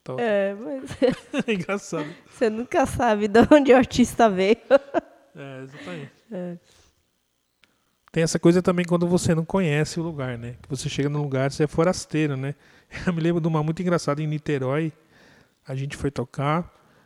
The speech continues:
Speaker 1: e aí a gente chegou lá no, perto, naquele mesmo esquema, né? De ônibus, né? Não é táxi, não. <laughs> A gente chegou, pegou a barca, atravessou a barca com os equipamentos e tal. Aí chegou lá e perguntou pro cara, né?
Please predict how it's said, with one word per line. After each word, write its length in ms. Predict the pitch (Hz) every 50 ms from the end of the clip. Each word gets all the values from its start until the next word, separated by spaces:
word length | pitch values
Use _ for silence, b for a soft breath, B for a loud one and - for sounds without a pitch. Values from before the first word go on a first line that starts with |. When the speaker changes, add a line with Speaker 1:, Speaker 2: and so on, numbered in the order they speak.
| _ _ -
Speaker 1:
e 160 | 165 156 151
aí 120 | 147 143
a 20 | 139
gente 180 | 139 147 147 -
chegou 200 | 147 131 139 135
lá 160 | 131 131 135
no, 320 | 135 131 127 123 120 117 - -
perto, 280 | 123 117 123 - -
naquele 300 | 135 131 - 135 139 170
mesmo 220 | 165 170 175 208 240
esquema, 400 | - - - 180 156 135 120 113
né? 160 | 117 120 123
De 240 | 120 127 120 135 151
ônibus, 400 | 165 180 160 123 120 120 123 120
né? 160 | 117 120 127 135 -
Não 100 | 123 120
é 60 | 123
táxi, 400 | - - 123 123 123 - - -
não. 120 | 151 135 123 - - - - - 202 - - 285 - -
<laughs> 540 | - 277 - - _ - - - - - -
A 100 | - 180
gente 260 | 156 - 196 175 -
chegou, 320 | - 190 165 156 180 190 185 B B B B B B -
pegou 260 | 185 170 165 202 208
a 60 | 196
barca, 360 | 156 139 135 151 175 196 -
atravessou 480 | 170 - 170 156 147 147 - - 165 151
a 60 | 139
barca 400 | 131 123 123 139 151 147 - 123
com 100 | - 139
os 80 | 131 127
equipamentos 520 | 123 120 - - 127 120 120 131 135 -
e 40 | _
tal. 200 | - 127 135 139 b b b b b b b b -
Aí 140 | - - -
chegou 300 | - - 143 139 143 135
lá 180 | 131 123 127
e 80 | 131 135
perguntou 340 | - 147 156 156 151 151 139
pro 220 | 151 156 156 151
cara, 300 | _ - 120 113 120 123
né? 160 | 127 135 139